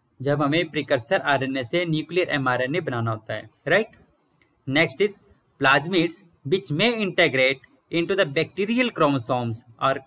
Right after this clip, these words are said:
called। ऐसे प्लाज्मिड्स जो कि बैक्टीरियल क्रोमोसोम्स में इंटीग्रेट कर जाते हैं तो उनको क्या कहते हैं? तो उनको कहते हैं हम एपिसोम्स। Next is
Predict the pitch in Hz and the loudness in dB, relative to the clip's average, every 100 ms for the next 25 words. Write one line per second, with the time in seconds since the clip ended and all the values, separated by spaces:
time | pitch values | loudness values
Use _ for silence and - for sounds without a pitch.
0 | 160 127 120 143 - _ _ - - _ | 2 4 4 -2 -8 _ _ -20 -20 _
1 | - 135 - 202 185 135 123 123 123 104 | -2 0 2 0 2 2 2 0 -4 -8
2 | - _ _ 135 156 185 135 135 156 160 | -18 _ _ -6 -2 0 0 -2 -4 2
3 | 208 226 220 156 151 156 151 151 156 160 | 2 2 2 0 2 0 -2 -2 -2 -2
4 | 147 156 156 151 139 156 156 147 147 143 | -2 -2 -2 -4 -4 -2 -2 -2 -2 0
5 | 135 123 127 139 175 - 160 165 180 180 | 0 -2 -4 -4 -6 -8 -6 -4 -2 2
6 | 147 123 117 123 113 - _ _ _ - | 2 2 -2 -4 -6 -6 _ _ _ -6
7 | 151 156 160 139 131 139 143 202 - 131 | -4 -2 0 0 0 0 0 -2 -2 -2
8 | 123 196 180 147 120 110 110 - - _ | -2 -6 -4 0 0 0 -4 -12 -18 _
9 | _ _ _ _ _ _ _ - 123 123 | _ _ _ _ _ _ _ -6 -2 -2
10 | 113 196 220 | 0 0 0